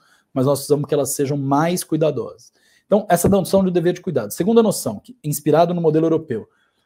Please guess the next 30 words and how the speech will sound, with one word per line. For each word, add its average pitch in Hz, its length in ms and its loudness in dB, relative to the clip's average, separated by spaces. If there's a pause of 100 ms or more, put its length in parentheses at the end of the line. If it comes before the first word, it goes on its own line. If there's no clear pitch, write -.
(300)
uma 170 140 0
ideia 170 280 6
de 165 100 -6
que 175 100 -10
você 165 280 -2
precisa 165 420 -4
agir 151 180 -2
mais 208 340 -2
preventivamente 165 1080 2
do 156 160 -10
que, 165 500 -4 (180)
é, 123 540 -4
rem-, 160 260 -2
pra 165 140 2
remediar. 151 580 -2 (580)
Então, 156 260 2 (540)
a, 151 240 0
a 135 40 2
velha 170 280 6
máxima 143 380 -2
de 123 80 -10
que - 60 -20
prevenir 135 320 -2
é - 20 -2
melhor 127 220 -2
do 120 60 -8
que - 80 -14
remediar 139 800 2
é 139 280 -2 (360)
fazendo 156 480 -2